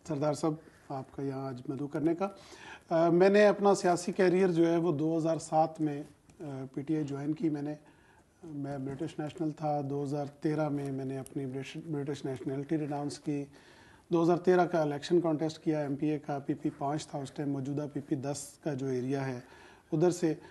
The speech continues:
अब चूँकि हमारी कॉन्स्टिट्यूएंसी, अ, जो है वो पीपी सेवन है, तो अब उधर से हम, अ, वहाँ पे ग्राउंड पे वर्किंग कर रहे हैं। मैं, अ,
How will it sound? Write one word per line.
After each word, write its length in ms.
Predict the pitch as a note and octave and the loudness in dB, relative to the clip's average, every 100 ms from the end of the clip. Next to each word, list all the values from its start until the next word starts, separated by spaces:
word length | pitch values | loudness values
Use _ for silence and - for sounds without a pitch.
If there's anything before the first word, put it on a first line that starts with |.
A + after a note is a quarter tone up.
| - - - | -20 -12 0
अब 140 | E3+ | 0
चूँकि 260 | D3 E3+ F3 | 4 2 4
हमारी 280 | D#3+ D#3 D#3 | 4 4 2
कॉन्स्टिट्यूएंसी, 720 | D3+ C#3 - D3 C#3+ - D3+ | -2 -6 -6 -4 -2 2 0
अ, 120 | C#3 - _ - | 0 -12 _ -14
जो 380 | D#3+ C#3 B2+ C3 | -8 -6 -6 -6
है 160 | C3 | -6
वो 160 | C3 C#3+ | -8 -8
पीपी 360 | C#3+ D#3 D#3 D#3 | -4 -4 -2 -4
सेवन 340 | - C#3 C3+ | -4 -4 -6
है, 180 | A2+ G#2 - - - _ - | -8 -14 -20 -20 -20 _ -10
तो 160 | D#3 F#3+ | -4 0
अब 160 | E3+ | 4
उधर 200 | G3 F#3 | 6 4
से 160 | E3+ E3 | 4 2
हम, 300 | D3+ C#3 D3+ - - - - | 2 0 -4 -16 -20 -20 -12
अ, 20 | |
वहाँ 240 | C3+ C3+ C3 | -8 -6 -8
पे 160 | B2 | -8
ग्राउंड 320 | B2+ C3 C3+ | -10 -8 -10
पे 100 | B2 | -8
वर्किंग 340 | B2+ B2+ - C#3+ | -10 -10 -8 -4
कर 180 | E3+ F3 | -2 0
रहे 100 | E3+ | 2
हैं। 80 | |
मैं, 340 | D#3 D#3 E3 | 4 4 2
अ, 40 | D#3+ | 0